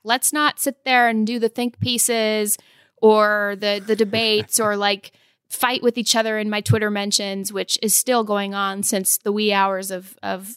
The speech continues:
the morning. <laughs> Um, if,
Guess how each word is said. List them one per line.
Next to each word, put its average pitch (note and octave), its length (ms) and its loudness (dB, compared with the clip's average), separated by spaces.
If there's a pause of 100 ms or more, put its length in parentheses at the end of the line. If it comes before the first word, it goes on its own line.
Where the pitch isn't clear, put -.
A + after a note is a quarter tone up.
(140)
the G#3 140 0
morning. G3+ 480 4
<laughs> - 40 -16 (520)
Um, G3+ 540 0 (1120)
if, F4 320 2